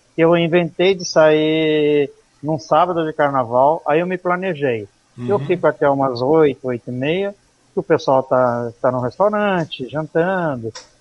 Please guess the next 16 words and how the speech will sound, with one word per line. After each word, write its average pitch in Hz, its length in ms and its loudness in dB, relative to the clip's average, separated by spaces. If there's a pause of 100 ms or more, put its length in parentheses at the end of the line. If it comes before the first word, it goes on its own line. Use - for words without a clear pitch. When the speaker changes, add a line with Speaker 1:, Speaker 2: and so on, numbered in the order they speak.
(140)
Speaker 1:
e 196 520 0
a 208 80 6
hora 202 240 4
que - 120 -18
começar 180 540 0
a 151 320 2
chegar 147 380 0
o, 139 720 -2
o 127 60 -10
bloco 143 300 0
de 120 100 -16
sujo, 165 520 -8 (240)
Speaker 2:
Uhum. 135 320 -4
Speaker 1:
que 147 80 -2
você 147 260 2
sabe 160 340 2